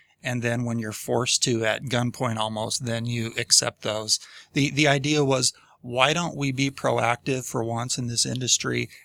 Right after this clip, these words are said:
Why don't we develop some best practices? And why don't we do that on a community consensus basis? Because the thing I could see, Richard, when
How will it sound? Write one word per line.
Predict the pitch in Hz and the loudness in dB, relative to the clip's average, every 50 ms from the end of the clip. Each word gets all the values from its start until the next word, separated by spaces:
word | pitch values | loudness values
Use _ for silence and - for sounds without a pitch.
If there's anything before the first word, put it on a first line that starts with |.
| - _ | -20 _
Why | - 120 120 131 | -4 0 0 0
don't | 139 - - 135 | 0 -2 -4 -2
we | 135 131 131 | 0 0 0
develop | 120 110 120 110 107 117 117 120 120 120 120 - - | 0 -2 -6 -4 -2 0 0 2 2 0 0 2 4
some | - - - 123 117 113 113 - - | 4 6 6 4 2 -2 -4 -6 -8
best | 127 113 120 113 - - - | -4 -2 -2 0 0 -2 -2
practices? | - 120 113 113 113 - - - - - 131 117 113 113 113 - - - - _ _ _ _ - | 0 0 0 0 -2 -4 -2 0 0 0 0 -2 0 4 4 4 4 0 -8 _ _ _ _ -2
And | 135 123 120 117 | -2 -2 0 0
why | 131 139 | 0 0
don't | 156 - 156 | 0 -2 -2
we | 147 131 | -4 -2
do | 117 131 131 131 | 0 0 0 2
that | 123 123 123 127 120 | 2 2 2 2 2
on | 120 120 120 | -2 -6 -6
a | 117 | -8
community | - - 135 120 127 127 120 117 113 117 | -4 -4 -2 -2 0 -2 -2 -4 -6 -8
consensus | - - 131 110 - 127 127 131 - 143 131 - | -10 -10 -4 -2 0 0 0 -2 -2 0 0 0
basis? | - - 110 113 - - - - - - - - - - - - | 0 -2 -4 0 2 0 2 4 2 2 2 -2 -10 -18 -18 -20
Because | - - - 170 165 | -6 0 4 4 4
the | 180 151 | 4 2
thing | - - 190 190 190 | 0 0 0 2 2
I | 170 151 | 2 2
could | - - 135 117 | 0 -2 2 4
see, | - - 156 139 143 135 135 - - | 4 4 6 4 2 0 -2 -4 -6
Richard, | 147 135 123 - - 143 127 117 120 | -4 -4 -2 -2 -2 -2 -2 -2 -2
when | 131 127 123 123 117 | 0 0 0 -2 -2